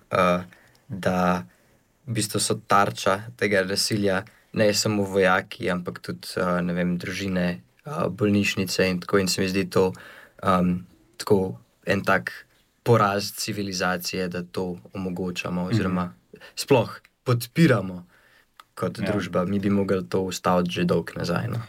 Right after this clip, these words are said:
Speaker 2: Mislim, nasploh argument, da se lahko neko zdravstveno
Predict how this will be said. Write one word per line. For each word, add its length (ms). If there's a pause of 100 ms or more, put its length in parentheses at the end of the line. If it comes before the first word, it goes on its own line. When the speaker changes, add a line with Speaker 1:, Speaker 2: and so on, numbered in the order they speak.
(120)
Speaker 2:
Mislim, 280
nasploh 380
argument, 540
da 80
se 140
lahko 380
neko 280
zdravstveno 760